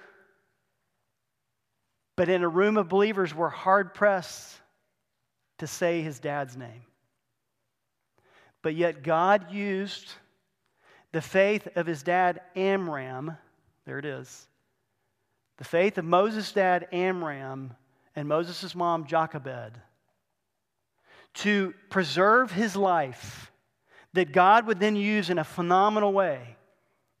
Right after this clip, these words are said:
to free his people from Egypt. And much more than that, we're gonna see in a few minutes. God did it in a very different way than expected. By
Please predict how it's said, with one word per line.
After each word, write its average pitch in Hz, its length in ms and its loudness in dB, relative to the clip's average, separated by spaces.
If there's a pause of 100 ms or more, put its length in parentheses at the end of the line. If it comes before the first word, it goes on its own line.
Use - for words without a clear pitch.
to 160 100 -6
free 196 380 -2
his 185 180 -2
people 143 600 -6
from 147 200 -10
Egypt. 147 380 -10
And 156 120 -6
much 180 240 2
more 180 160 -2
than 151 140 -6
that, 151 240 -2
we're 143 80 -10
gonna 143 100 -10
see - 160 -12
in 143 80 -8
a 135 40 -10
few 139 160 -12
minutes. 127 500 -16 (1040)
God 180 220 -4
did 196 160 2
it 175 100 -2
in 160 120 -6
a 151 40 -4
very 165 320 -2
different 175 580 -4
way 147 520 -2
than 151 120 -8
expected. 143 540 -6
By 147 200 0